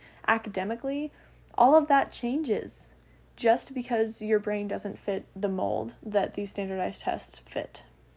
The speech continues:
You know, it's very upsetting to realize, and the pandemic has only heightened,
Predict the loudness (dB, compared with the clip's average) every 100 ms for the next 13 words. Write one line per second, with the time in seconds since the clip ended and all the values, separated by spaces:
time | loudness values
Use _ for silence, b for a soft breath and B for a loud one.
0 | b b b b b -4 -2 -4 -8 _
1 | -8 -6 -4 -4 -2 -2 2 2 2 0
2 | -4 -4 -2 -4 -6 -4 -2 -2 -4 -8
3 | -6 -4 -4 -4 -6 -6 -4 -4 -4 -6
4 | -6 -8 -10